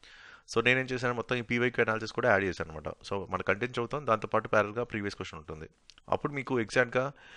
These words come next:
ఏ పాయింట్ of వ్యూలో క్వశ్చన్స్ వస్తాయనేది మీకు ఒక ఐడియా వస్తుంది కదా. ఇవన్నీ కూడా యూపీఎస్సీ, వేరే స్టేట్ పీఎస్సీస్లో అడిగినవే. ఓకే, అలాగే ఇండియన్ ఎకానమీ కూడా చాలా భయమే. అందరికీ కూడా ఎకానమీ అంటే చాలా భయం.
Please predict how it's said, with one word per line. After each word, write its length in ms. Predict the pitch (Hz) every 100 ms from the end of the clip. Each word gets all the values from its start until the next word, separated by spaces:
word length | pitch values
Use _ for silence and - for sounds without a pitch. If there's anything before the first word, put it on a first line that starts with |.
| - - _ _ -
ఏ 140 | 123
పాయింట్ 300 | - 131 123
of 60 | -
వ్యూలో 200 | 127 127
క్వశ్చన్స్ 400 | - 107 120 117
వస్తాయనేది 380 | 110 - 113 113
మీకు 140 | 110
ఒక 100 | 104
ఐడియా 180 | 101 110
వస్తుంది 260 | 110 - 92
కదా. 80 | 98
ఇవన్నీ 240 | 95 104
కూడా 160 | 113 110
యూపీఎస్సీ, 460 | 101 101 101 -
వేరే 220 | 98 95
స్టేట్ 200 | 101 90
పీఎస్సీస్లో 340 | 95 90 92 98
అడిగినవే. 320 | 85 80 78 - _ _ _ -
ఓకే, 220 | 92 127 - _ - - _ - _ -
అలాగే 200 | 107 117
ఇండియన్ 220 | 117 117
ఎకానమీ 320 | 113 113 110
కూడా 280 | - 120 156 - _ -
చాలా 280 | - 110 127
భయమే. 300 | 117 104 85 - -
అందరికీ 360 | 90 113 -
కూడా 240 | 120 120 131
ఎకానమీ 360 | 98 117 113
అంటే 120 | 110 113
చాలా 120 | 107 98
భయం. 180 | 92